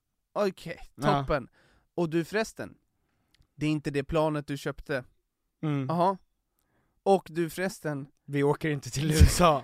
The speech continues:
Speaker 1: <laughs> det är ingen underhållning på planet."
Speaker 2: Nej.
Speaker 1: "Och en till sak.
Speaker 2: Mm.
Speaker 1: Planet går om sex år."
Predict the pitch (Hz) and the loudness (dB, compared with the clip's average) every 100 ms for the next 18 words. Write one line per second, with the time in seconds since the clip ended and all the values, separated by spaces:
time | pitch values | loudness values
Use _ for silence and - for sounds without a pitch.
0 | - _ - 147 170 185 185 180 196 170 | -10 _ -16 -6 -6 -4 -2 0 0 0
1 | 147 170 165 139 - 123 104 185 151 151 | -2 -2 -4 -8 -8 -8 -6 -4 -2 -2
2 | 156 _ - 170 170 170 151 170 240 - | -6 _ -2 2 2 0 -4 -8 -8 -8
3 | 117 92 - 113 113 107 _ _ - 151 | -8 -10 -16 -14 -14 -14 _ _ -6 -4
4 | 151 170 139 127 139 - 131 - - 160 | -2 -4 -6 -8 -8 -10 -10 -12 -14 -12
5 | 143 113 | -10 -12